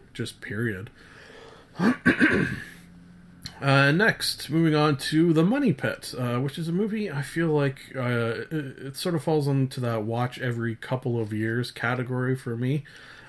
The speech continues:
Uh, a young couple struggles to repair a hopelessly dilapidated house. This, of course, stars Tom Hanks and Shelley Long. Uh, lots of laugh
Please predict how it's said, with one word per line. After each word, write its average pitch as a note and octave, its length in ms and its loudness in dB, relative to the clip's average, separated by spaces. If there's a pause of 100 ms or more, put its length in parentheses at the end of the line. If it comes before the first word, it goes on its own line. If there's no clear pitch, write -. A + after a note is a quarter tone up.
(140)
Uh, A#2+ 560 0
a C3 120 4
young C3+ 280 6
couple D#3+ 320 4
struggles C#3 440 2
to C#3+ 80 -2
repair D3 420 4
a C#3+ 60 6
hopelessly D#3+ 580 2
dilapidated D3+ 760 2
house. G3 340 0
This, - 240 -8
of D#3 200 -8
course, D3 440 0
stars G2+ 680 -8 (480)
Tom C#3 300 4
Hanks C3+ 380 2
and C3 220 0
Shelley C3 360 2
Long. B2 540 0
Uh, A#2 720 -4
lots D3 460 2
of C3+ 180 0
laugh C#3 400 2